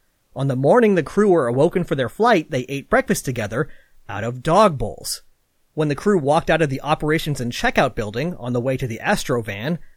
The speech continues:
it was to the sounds of woofs and barking provided by the press and nasa staff.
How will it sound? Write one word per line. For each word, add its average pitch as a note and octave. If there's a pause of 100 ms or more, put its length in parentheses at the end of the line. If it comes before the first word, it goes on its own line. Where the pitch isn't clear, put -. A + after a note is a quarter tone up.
(140)
it E3+
was D#3+
to F#3+
the D3+
sounds G#3+
of G#2
woofs A3
and E3
barking C#3
provided D3
by C#3
the B2
press - (140)
and G3
nasa A#2+
staff. -